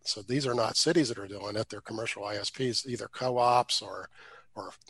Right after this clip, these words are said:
wireless companies or fiber overbuilders. So they're already doing it today, and they can tell you, they can immediately tell you, again, what not to do.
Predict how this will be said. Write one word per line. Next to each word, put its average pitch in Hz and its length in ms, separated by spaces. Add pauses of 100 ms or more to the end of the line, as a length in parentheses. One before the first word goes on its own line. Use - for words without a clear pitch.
(220)
wireless 123 380
companies 120 600
or 101 80
fiber 113 460
overbuilders. 110 540 (260)
So - 140
they're 160 200
already 139 280
doing 131 240
it - 80
today, 107 320
and 104 120
they 135 120
can 120 120
tell 120 160
you, 107 300 (320)
they 165 140
can 139 140
immediately 123 600
tell 123 240
you, 113 440 (480)
again, 107 580
what 117 220
not 107 300
to - 80
do. - 260